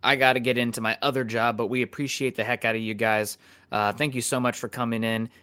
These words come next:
and thanks for those of you that contributed to the show financially. I know the Broncos have been rough, but you guys continue to join us,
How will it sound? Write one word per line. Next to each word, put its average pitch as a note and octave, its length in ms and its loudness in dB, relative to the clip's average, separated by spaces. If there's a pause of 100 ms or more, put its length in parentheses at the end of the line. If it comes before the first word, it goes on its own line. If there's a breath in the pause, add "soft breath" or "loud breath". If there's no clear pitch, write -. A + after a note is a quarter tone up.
(120)
and A2+ 420 -2
thanks B2+ 200 -4
for B2+ 100 -2
those A#2 220 2
of A#2 40 -4
you A#2+ 60 0
that A2 160 0
contributed A2 460 -4
to A2 80 -6
the G#2 80 -2
show A#2+ 200 0
financially. A2+ 600 -2
I G2 80 0
know A#2+ 120 0
the A#2+ 140 -2
Broncos A2+ 400 0
have A2 120 -4
been G#2 240 -2
rough, C#3 420 4
but A#2+ 160 -2
you B2+ 120 -4
guys B2+ 240 4
continue A#2 520 -2
to G#2 100 -6
join A2 300 -2
us, G#2+ 320 -2